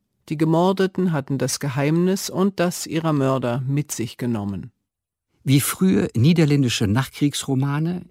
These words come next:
Speaker 2: etwa von Willem Frederik Hermans, entfaltet Tramhalt Beethovenstraat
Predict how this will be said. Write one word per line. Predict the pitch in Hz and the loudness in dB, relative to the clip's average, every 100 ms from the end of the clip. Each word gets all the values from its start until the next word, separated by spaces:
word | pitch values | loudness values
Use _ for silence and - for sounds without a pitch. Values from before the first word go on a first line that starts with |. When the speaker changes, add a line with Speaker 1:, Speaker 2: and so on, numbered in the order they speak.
| - | -6
Speaker 2:
etwa | 156 - 131 | -4 -2 -2
von | 110 120 101 | -2 0 2
Willem | 135 139 107 | 2 2 2
Frederik | - 123 110 104 90 | 0 0 0 0 -4
Hermans, | 123 147 151 147 - - - _ | -2 -2 0 -2 -4 -10 -14 _
entfaltet | 127 - - 143 139 139 - | 0 0 2 0 0 -4 -6
Tramhalt | - - 160 143 135 127 - 95 | -6 -2 0 0 -2 -2 -4 2
Beethovenstraat | 127 143 156 143 131 - 131 123 - | 2 2 -2 -2 -4 -4 -4 -4 -6